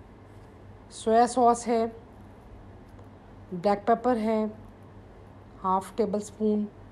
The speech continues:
पेपरिका पाउडर है इसमें हाफ टेबल स्पून, और ये गार्लिक पाउडर है इसमें हाफ टेबल स्पून।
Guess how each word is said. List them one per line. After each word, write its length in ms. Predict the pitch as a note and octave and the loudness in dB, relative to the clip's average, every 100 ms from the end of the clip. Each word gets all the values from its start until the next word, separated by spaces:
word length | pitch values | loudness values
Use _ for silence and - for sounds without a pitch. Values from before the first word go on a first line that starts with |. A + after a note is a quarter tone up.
| - - - - - - - - - - - - - - - | -20 -20 -20 -20 -20 -20 -20 -20 -20 -20 -20 -20 -20 -20 -2
पेपरिका 440 | A3 G#3+ B3 A3+ A#3 | 0 0 -2 0 2
पाउडर 420 | A3 G#3 G#3+ G#3+ | 4 4 2 2
है 160 | G#3 | 0
इसमें 400 | G3 - G3 F#3 F#3 | -2 -4 -4 -4 -2
हाफ 300 | F3+ F3+ - | -2 -2 -2
टेबल 220 | G3 G#3 | -4 -4
स्पून, 400 | G#3 A3 G#3+ A#3+ - - - - - - - - - - - - - - - - - - - - - - - - - - F#3+ | -6 -2 -2 -2 -8 -20 -20 -20 -20 -20 -20 -20 -20 -20 -20 -20 -20 -20 -20 -20 -20 -20 -20 -20 -20 -20 -20 -20 -20 -20 -8
और 220 | F3+ F#3+ | -4 -2
ये 200 | G3 F#3+ | 0 0
गार्लिक 380 | F#3 F3+ F3 F3+ | 2 0 -2 -2
पाउडर 320 | F3 D#3+ E3+ | -2 0 -2
है 60 | E3+ | -2
इसमें 340 | E3 G3 A#3+ - - - - - - - - | -4 -8 -8 -10 -20 -20 -20 -20 -20 -20 -12
हाफ 240 | - F3+ - | -6 -6 -4
टेबल 200 | E3+ E3 | -6 -6
स्पून। 380 | - E3 D#3 | -8 -8 -8